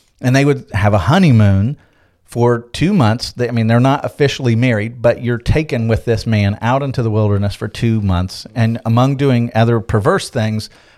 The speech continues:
you're also learning how to be a man. And when you come back, if you're made to be a citizen of the city, then you're given armor, including a weapon. You're given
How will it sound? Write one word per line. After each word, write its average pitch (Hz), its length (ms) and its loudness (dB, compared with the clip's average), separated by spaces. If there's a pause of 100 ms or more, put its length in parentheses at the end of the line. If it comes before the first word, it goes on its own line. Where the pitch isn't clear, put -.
you're 123 160 0
also 143 360 2
learning 107 440 2
how 117 320 0
to 113 120 -6
be 107 140 -2
a 107 60 0
man. 127 320 0
And 110 200 -4
when 110 140 0
you 107 120 0
come 151 300 -4
back, 98 320 -2 (480)
if 185 260 2
you're 175 300 2
made 143 540 0
to 123 100 -2
be 117 160 2
a 107 60 4
citizen 165 540 0
of 143 320 2
the 135 80 -2
city, 104 440 -2 (420)
then 117 200 2
you're 113 160 2
given 104 560 0 (160)
armor, 143 460 0 (120)
including 104 480 0
a 98 80 -2
weapon. 117 500 -2
You're 110 160 0
given 101 380 0